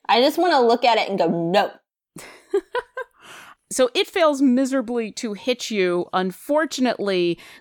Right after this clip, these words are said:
Speaker 2: Carlton, you feel rumbling from two of the other holes that are nearby, and two more appear.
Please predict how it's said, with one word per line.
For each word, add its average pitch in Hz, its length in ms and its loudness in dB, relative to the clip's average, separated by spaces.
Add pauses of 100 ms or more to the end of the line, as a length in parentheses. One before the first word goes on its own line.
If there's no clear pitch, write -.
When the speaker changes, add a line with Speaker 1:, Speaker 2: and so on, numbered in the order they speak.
Speaker 2:
Carlton, 233 480 0
you 180 120 -6
feel 180 340 -2
rumbling 196 720 0
from 170 360 -2
two 226 200 -4
of 180 140 -4
the 185 200 -4
other 165 460 0 (240)
holes 196 520 0
that 175 180 2
are 160 320 2
nearby, 180 880 2 (320)
and 170 400 2 (160)
two 247 540 2
more 180 580 4
appear. 147 840 -2